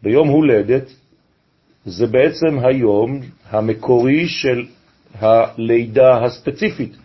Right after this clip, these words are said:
ולכן בודקים ביום הזה, ביום ההולדת, מה צריך לשנות.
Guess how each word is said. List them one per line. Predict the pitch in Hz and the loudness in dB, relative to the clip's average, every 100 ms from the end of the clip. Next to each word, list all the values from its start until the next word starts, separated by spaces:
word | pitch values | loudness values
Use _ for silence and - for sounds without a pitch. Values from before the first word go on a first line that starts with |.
| _ _ _ _ _ _ _ - | _ _ _ _ _ _ _ -10
ולכן | 98 160 151 131 | -6 -2 -2 0
בודקים | 139 - 190 180 139 | -2 0 0 0 0
ביום | 120 123 170 151 | 0 4 4 4
הזה, | 117 104 87 87 | 0 -2 -4 -4
ביום | 92 120 139 | -2 0 2
ההולדת, | 131 127 117 95 90 131 - _ _ _ _ - | 0 0 -2 -2 -2 -6 -8 _ _ _ _ -8
מה | 104 123 | -2 -2
צריך | 127 135 147 147 | 0 -2 -2 -4
לשנות. | 139 156 220 180 | -2 0 0 -2